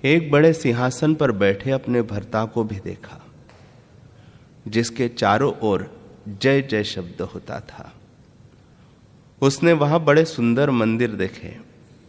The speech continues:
और देखा कि राजा के पूर्व दिशा में अनेक ब्राह्मण,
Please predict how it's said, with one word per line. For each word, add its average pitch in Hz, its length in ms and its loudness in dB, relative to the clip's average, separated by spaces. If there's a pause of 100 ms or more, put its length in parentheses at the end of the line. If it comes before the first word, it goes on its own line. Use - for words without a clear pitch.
(600)
और - 220 -4
देखा 110 440 -2 (400)
कि 117 120 0
राजा 92 460 0
के 160 180 -2
पूर्व 127 400 -2
दिशा 101 380 -6
में 95 220 -4 (380)
अनेक 127 540 -2
ब्राह्मण, 101 580 0